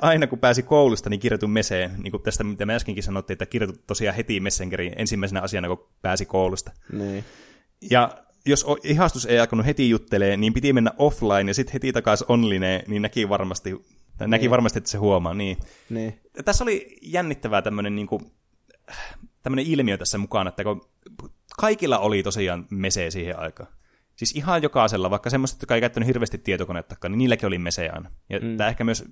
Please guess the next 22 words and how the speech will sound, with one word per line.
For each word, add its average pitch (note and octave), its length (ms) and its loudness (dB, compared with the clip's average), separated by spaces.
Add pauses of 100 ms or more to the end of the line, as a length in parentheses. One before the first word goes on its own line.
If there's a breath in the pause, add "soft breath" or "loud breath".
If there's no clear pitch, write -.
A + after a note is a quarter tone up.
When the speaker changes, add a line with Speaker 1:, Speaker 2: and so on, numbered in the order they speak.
(240)
Speaker 1:
niinku A2 260 -10 (220)
teki, A#2 300 -6 (220)
äh, F#2+ 100 -12
tietokoneen A2 300 -2
käyttämisestäkin A2+ 600 -2
ehkä - 160 -6
yleisempää F#2+ 460 -2
niille, F#2+ 180 -4
jotka - 160 -6
ei - 20 -6
ole F#2 80 0
aikaisemmin F#2+ 260 -4
käyttänyt. F#2 380 -6 (580 loud breath)
Niin C#3 340 -4 (400)
aika E3 200 0
monet G#3 380 2
niinku A#2 400 -2
yritti C3 320 -2
lähestyä B2+ 460 0
sitten - 240 -4
näitä G2+ 220 0 (140)
niitten G#2 360 -4